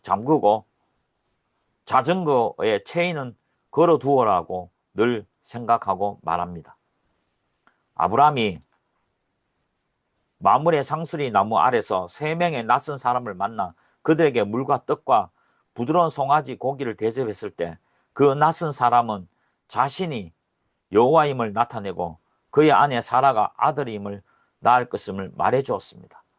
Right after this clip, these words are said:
사렙 때 과부가 엘리야에게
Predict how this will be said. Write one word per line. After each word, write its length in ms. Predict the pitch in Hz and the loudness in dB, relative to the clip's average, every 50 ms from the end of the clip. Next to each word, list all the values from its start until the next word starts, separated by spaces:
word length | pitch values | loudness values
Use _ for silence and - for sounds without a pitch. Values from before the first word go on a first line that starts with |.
| _ _ _ _ _ _ | _ _ _ _ _ _
사렙 380 | _ - - 139 143 170 - - | _ 0 2 2 2 2 0 0
때 100 | 131 120 | -2 0
과부가 540 | - 95 101 110 123 131 113 104 95 90 - - | 2 2 0 0 0 2 2 2 2 0 -2 -2
엘리야에게 760 | 87 110 120 123 143 151 139 123 101 85 90 95 95 90 | -2 -2 0 0 2 2 2 2 0 -2 -6 -8 -8 -10